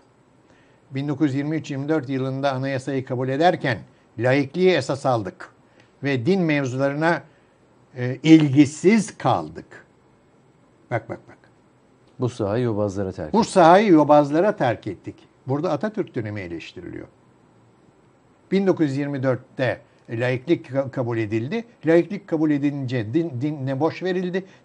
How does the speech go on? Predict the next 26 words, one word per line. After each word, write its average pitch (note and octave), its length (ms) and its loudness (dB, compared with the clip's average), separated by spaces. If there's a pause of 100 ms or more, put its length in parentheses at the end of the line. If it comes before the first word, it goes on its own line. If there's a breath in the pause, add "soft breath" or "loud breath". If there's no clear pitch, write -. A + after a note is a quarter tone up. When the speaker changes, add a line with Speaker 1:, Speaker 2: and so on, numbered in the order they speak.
Speaker 1:
Dişin, F3+ 340 -6
dine E3 260 -2
boş F3 240 0
verilince C3 680 -4
de A3+ 160 -2 (280 soft breath)
ortalık D3+ 480 -2
yobazlara A#2 580 -2
kaldı. C#2+ 260 -14 (960 soft breath)
Bu D#3+ 240 0 (180)
dönem D3+ 300 4
eleştirisidir. F#2 880 -8
Speaker 2:
Hı F#2 40 -12
hı. F#2 40 -10 (580 soft breath)
Speaker 1:
Atatürk D#3 440 -2
dönemini D#3+ 380 -2
böyle D3 300 4
değerlendiriyor. E3+ 760 -12 (220)
Kim? A#3+ 300 -4 (200)
Yirmi C#3 280 -2
yedi C#3+ 140 0
Mayıs'ın, B2+ 480 -6 (480)
e, A#2 400 -4
bakanı. G#2 360 -4 (1080)
Amil B2 360 0
Artus. - 360 -10 (1000 soft breath)
Başkan. D3 380 2